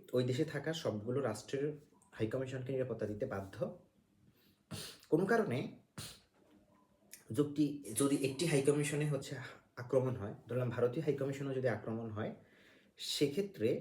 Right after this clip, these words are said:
অন্যান্য যে হাই কমিশনগুলো যে রয়েছে আমাদের রাষ্ট্রে, আহ, লাইক ধরি হচ্ছে,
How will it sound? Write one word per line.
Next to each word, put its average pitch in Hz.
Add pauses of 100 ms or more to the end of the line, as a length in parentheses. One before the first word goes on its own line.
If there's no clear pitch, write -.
(600)
অন্যান্য 175
যে 202
হাই 135
কমিশনগুলো 143
যে 131
রয়েছে 98 (320)
আমাদের 107
রাষ্ট্রে, -
আহ, 104
লাইক 110
ধরি 110
হচ্ছে, 107